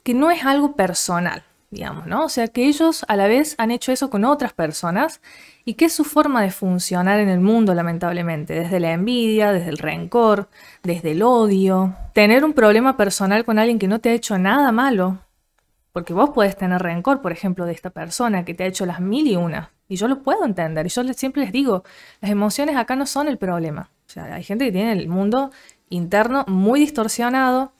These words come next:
Vos intentás hablar, y te digo porque también esto me lo han planteado mucho,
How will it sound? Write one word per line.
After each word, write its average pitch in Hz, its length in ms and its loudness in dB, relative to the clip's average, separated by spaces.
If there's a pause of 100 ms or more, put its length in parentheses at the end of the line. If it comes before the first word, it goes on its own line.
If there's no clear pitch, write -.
(400)
Vos 185 260 0
intentás 170 600 -2
hablar, 247 480 2
y 196 80 -2
te - 400 -8
digo 208 260 4
porque 180 260 -4
también 170 320 -2
esto 196 300 0
me 214 140 2
lo 208 80 4
han 208 100 2
planteado 214 380 2
mucho, 226 340 -4